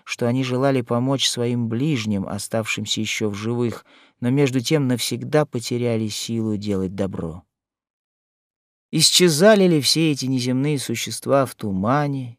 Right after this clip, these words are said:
или же они сами превращались в ничто, этого Скродж не мог определить. Но по мере того, как пред его глазами исчезали видения, умолкали и стоны, и вопли.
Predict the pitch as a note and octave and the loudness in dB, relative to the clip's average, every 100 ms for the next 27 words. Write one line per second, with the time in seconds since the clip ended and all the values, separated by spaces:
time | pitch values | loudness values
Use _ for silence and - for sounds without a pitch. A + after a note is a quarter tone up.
0 | _ F3 F3 B2+ A#2+ A2+ A2 - E3 F3 | _ -2 0 0 0 0 -2 -2 0 2
1 | C#3+ A#2 A#2+ A2+ A#2 - C#3 C3+ A#2+ A2 | 0 -2 -4 -2 -2 -2 0 -2 -2 -2
2 | A2+ G#2 - - A2 A#2+ A#2+ _ _ _ | -2 -2 -6 -2 0 0 -2 _ _ _
3 | _ _ F#3 G3+ F#3+ F3+ - - C3 C#3 | _ _ 6 6 2 -2 -4 -2 0 0
4 | - - A#2+ C3+ A2+ G#2+ G#2+ - G#2+ G#2 | -2 -4 -2 0 2 0 -4 -6 -4 -4
5 | G2+ G2 F#2+ - _ _ _ _ _ _ | -2 -4 -6 -14 _ _ _ _ _ _
6 | _ A2+ A2+ B2+ B2+ C#3 C#3 B2+ C3 B2+ | _ 0 2 4 4 4 2 2 2 4
7 | D3 B2+ A#2 A#2+ B2 A#2 A#2+ A#2+ A#2+ A#2 | 2 2 -4 -4 -2 0 0 0 2 2
8 | A2+ B2 B2 A#2 - A#2 A2+ B2 B2 A2+ | 2 0 0 -2 -4 -6 -2 0 0 0
9 | G#2 F#2 A#2 E3+ E3+ E3 D#3 - A#2 A#2+ | -2 0 0 2 2 0 -4 -6 -4 0
10 | A2+ G#2 - C#3+ D3 - A2+ - - - | 0 -2 -2 -2 -2 -4 -8 -8 -8 -2
11 | C3 C#3+ C#3 - A#2+ A#2 G#2+ G#2+ G#2 - | 0 0 -2 -4 -6 -6 -2 0 0 0
12 | G2 F#2 | -4 -6